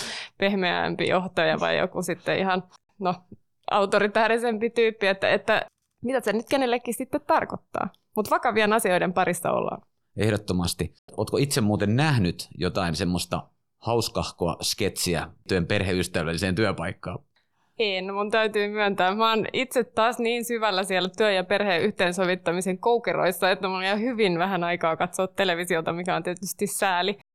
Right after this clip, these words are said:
Speaker 1: Mutta, mutta itse kun tosiaan siis pyöritän semmoista arkea, mihin kuuluu aika paljon vapaaehtoistehtäviä, sit täyspäiväinen työ ja kaiken näköistä puhujakeikkaa ja muuta.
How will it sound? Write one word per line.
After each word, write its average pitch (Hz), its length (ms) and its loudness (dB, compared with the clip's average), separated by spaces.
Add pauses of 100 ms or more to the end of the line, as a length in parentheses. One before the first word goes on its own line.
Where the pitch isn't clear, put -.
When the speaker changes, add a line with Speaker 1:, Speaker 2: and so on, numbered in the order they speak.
(240)
Speaker 1:
Mutta, 214 380 0 (120)
mutta 202 200 0
itse 233 220 0
kun 403 220 0 (220)
tosiaan 262 380 2
siis 247 260 -6 (280)
pyöritän 226 500 2
semmoista 208 580 -2
arkea, 214 420 0
mihin 196 220 -4
kuuluu 185 380 0 (260)
aika 190 180 0
paljon 175 200 0
vapaaehtoistehtäviä, 214 1120 0
sit 190 180 -12 (160)
täyspäiväinen 185 720 2
työ 180 300 0
ja 175 140 2 (100)
kaiken 180 280 -2
näköistä 185 460 -2 (160)
puhujakeikkaa 180 920 0
ja 175 100 2
muuta. 220 380 2